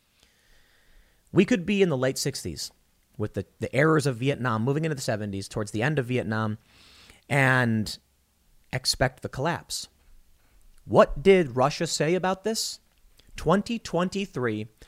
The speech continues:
could bring about a crisis on par with two thousand eight and two thousand nine. What is the, uh, Niall Ferguson and, uh, saying?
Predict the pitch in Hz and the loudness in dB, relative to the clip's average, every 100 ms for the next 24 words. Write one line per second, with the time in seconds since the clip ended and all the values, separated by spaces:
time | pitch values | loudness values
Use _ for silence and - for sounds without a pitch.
0 | - - _ 131 110 127 170 214 147 123 | -20 -20 _ -6 -2 0 4 4 4 2
1 | 113 123 107 - - 165 170 180 - 135 | 2 -2 -6 -8 2 2 2 -2 -2 -4
2 | 156 - 135 127 113 - - 175 175 135 | -4 0 2 2 0 -6 -4 -2 0 0
3 | 135 139 120 117 104 120 113 101 92 101 | 0 0 -4 -4 -4 -6 -4 -4 -4 -4
4 | 113 156 120 85 _ _ _ _ - - | 0 0 0 -6 _ _ _ _ -20 -20
5 | _ - 107 151 156 156 143 123 139 123 | _ 0 4 4 4 2 2 -2 0 0
6 | 117 104 92 92 110 117 113 - 147 165 | 0 -2 -2 -4 0 2 0 0 -2 0
7 | - 190 202 113 110 - 110 - 175 185 | 0 -2 -2 -4 -6 -6 -8 -2 0 0